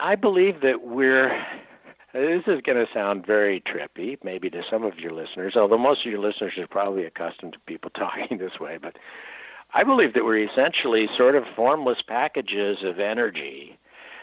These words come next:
that have these kind of soft feathered edges, and they, they, it expands out in front of us into the future and behind us in the past, and is concentrated in this eternal moment where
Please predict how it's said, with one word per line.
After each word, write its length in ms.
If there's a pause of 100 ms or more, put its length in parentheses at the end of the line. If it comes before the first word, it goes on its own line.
(140)
that 120
have 260
these 180
kind 200
of 100
soft 420
feathered 400
edges, 640
and 180
they, 100 (140)
they, 260 (320)
it 140
expands 640
out 180
in 120
front 300
of 80
us 180
into 160
the 120
future 540
and 140
behind 420
us 160
in 120
the 60
past, 520
and 100
is 140
concentrated 840
in 220
this 240
eternal 480
moment 440 (120)
where 420